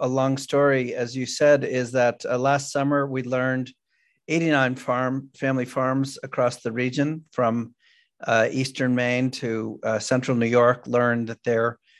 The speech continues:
contracts were gonna be terminated within,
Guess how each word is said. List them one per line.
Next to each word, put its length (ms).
contracts 560
were 80
gonna 180
be 120
terminated 600
within, 580